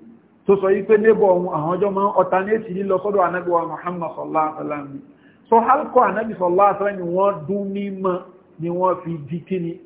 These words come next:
náà fi di àfáìsì. So, in addition sí pé kíni,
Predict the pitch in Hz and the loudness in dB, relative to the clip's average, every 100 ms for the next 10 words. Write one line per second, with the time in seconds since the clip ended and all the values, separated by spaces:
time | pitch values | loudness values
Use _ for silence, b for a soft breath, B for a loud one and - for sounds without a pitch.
0 | _ 147 165 160 156 156 160 139 139 170 | _ -10 -8 -8 -6 -4 0 -2 0 2
1 | 175 170 - - _ _ _ _ _ _ | 2 -2 -10 -20 _ _ _ _ _ _
2 | _ _ _ _ _ _ _ _ _ _ | _ _ _ _ _ _ _ _ _ _
3 | _ 196 196 190 180 180 180 240 269 208 | _ 6 8 8 4 2 2 0 -2 -4
4 | - 196 220 214 214 196 214 | -6 -2 -2 0 -2 -4 -6